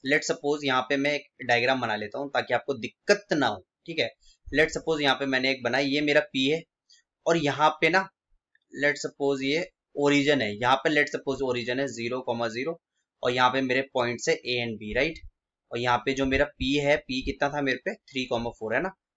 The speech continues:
ये three comma four। अब ये क्या कह रहा है भाई, इस ओरिजिन से zero comma zero से यहाँ से यहाँ तक की distance बनाओ, बहुत easy है। क्या करना है मुझे, ये ओ हो गया, ये पी हो गया,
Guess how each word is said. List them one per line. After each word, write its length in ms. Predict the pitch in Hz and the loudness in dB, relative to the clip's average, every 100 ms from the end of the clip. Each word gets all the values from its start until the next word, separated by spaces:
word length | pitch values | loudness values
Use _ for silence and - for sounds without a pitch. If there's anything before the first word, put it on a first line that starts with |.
| _ | _
ये 100 | 117 | -8
three 300 | 113 - 139 | -8 -4 -4
comma 240 | 131 120 117 | -2 -2 -2
four। 340 | 117 113 - - | -4 -6 -6 -4
अब 80 | 151 | -2
ये 140 | 165 196 | 2 4
क्या 140 | 202 | 4
कह 140 | 180 151 | 4 4
रहा 100 | 165 | 4
है 60 | |
भाई, 100 | 185 | 0
इस 340 | 196 165 165 - | -4 -6 -8 -6
ओरिजिन 480 | 151 147 156 160 156 | -2 0 2 2 2
से 180 | 151 196 - _ _ | 0 -4 -4 _ _
zero 240 | 123 131 147 | -2 2 2
comma 220 | 143 147 | 2 2
zero 260 | 127 127 123 | 0 -2 -2
से 200 | 196 208 _ _ 120 | -4 -4 _ _ 0
यहाँ 260 | 131 147 170 | 4 4 4
से 80 | |
यहाँ 240 | 185 127 127 | 4 4 2
तक 80 | 147 | 0
की 140 | 160 | -2
distance 320 | 131 - 139 120 | -2 -2 -6 -4
बनाओ, 280 | 110 - - | -4 -6 -8
बहुत 340 | - 196 156 151 | 2 6 6 6
easy 280 | 135 127 127 | -2 -2 -2
है। 120 | 127 | -2
क्या 280 | - 156 160 | 2 4 4
करना 280 | 156 139 143 | 4 2 2
है 80 | 139 | 0
मुझे, 180 | 135 | 0
ये 260 | 156 139 143 | 0 0 0
ओ 180 | 139 139 | 2 4
हो 60 | 156 | 4
गया, 160 | 170 | 4
ये 180 | 143 117 | 4 2
पी 220 | 110 123 | -4 -2
हो 120 | 131 135 | 0 2
गया, 120 | 135 | 2